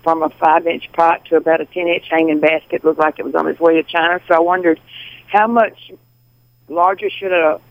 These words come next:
the pot be when I transplant it again, and how much can I keep it inside? I don't know how large they get. Um, I have a real sunny room, so I can put it in and out of the house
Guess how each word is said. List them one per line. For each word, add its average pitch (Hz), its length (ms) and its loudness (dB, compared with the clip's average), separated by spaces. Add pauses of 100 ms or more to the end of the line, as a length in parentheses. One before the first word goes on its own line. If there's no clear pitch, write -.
(400)
the 151 60 -6
pot - 360 0
be 196 240 2
when 170 220 0
I 156 80 0
transplant 185 580 -8
it 165 100 -2
again, 190 600 -2
and 165 180 -4
how 202 200 0
much 202 220 -2 (120)
can 180 160 -2
I 175 80 0
keep - 280 -6
it 175 140 0 (580)
inside? 196 460 0
I 170 80 4
don't 180 180 0
know 190 120 -2
how 190 240 -2
large 185 380 2
they 180 120 0
get. 202 380 0 (1500)
Um, 175 440 0 (200)
I 165 100 0
have 175 140 2
a 170 60 2
real 190 220 2 (100)
sunny 214 260 0
room, 214 380 0
so 175 100 2
I 156 120 2
can - 280 -12 (580)
put 202 120 2
it 196 80 0
in 196 80 2
and 185 100 -8
out 180 160 0
of 170 80 0
the 170 80 0
house 202 260 0